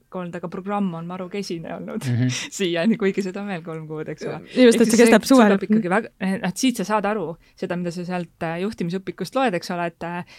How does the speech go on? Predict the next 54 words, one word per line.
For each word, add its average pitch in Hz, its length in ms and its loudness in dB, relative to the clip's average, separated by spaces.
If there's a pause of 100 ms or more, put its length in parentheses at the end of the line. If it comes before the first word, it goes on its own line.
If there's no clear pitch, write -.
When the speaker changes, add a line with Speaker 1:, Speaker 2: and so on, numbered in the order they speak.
(120)
Speaker 1:
tuleb 180 240 -8
see 185 160 -4
Y-generatsioon 185 1000 -6
ja 175 80 -6
nii 214 140 -2
edasi, 208 260 -4
eks - 160 -14
ole, 180 140 -10 (260)
et 175 300 -8 (320)
on 214 100 0
jah 262 160 6
jube 180 240 0
kiire, 160 300 -4 (180)
jube 233 240 2
kiire, 214 240 0
see 180 160 -4
muutus 196 240 -8
peab 170 240 -12
olema 175 180 -10
nii, 196 200 -8
et - 100 -20
kui 170 80 -10
mul 170 140 -10
täna 190 180 -2
tuleb 170 240 -8
mõte, 190 320 -10
siis 180 160 -18
ma 165 80 -12
pean 170 160 -14
täna 185 200 -10
selle 165 200 -12
nagu 165 160 -12
kuidagi 175 280 -12
saama 175 280 -10
ära 180 160 -6
teha 151 240 -10
ja 160 240 -10
realiseerida, 170 640 -6
et - 80 -18
muidu 165 240 -6
läheb 170 240 -6
hind 170 240 -8
maha 175 280 -6
või 64 120 -10
et - 220 -12
midagi - 340 -14
sellist, - 320 -16
et - 400 -14
Speaker 2:
Jah, 135 160 4
Malcolm 135 440 2
Gladwell 123 420 2
vist - 160 -10
kirjutas 113 240 -4
kunagi, 110 460 -4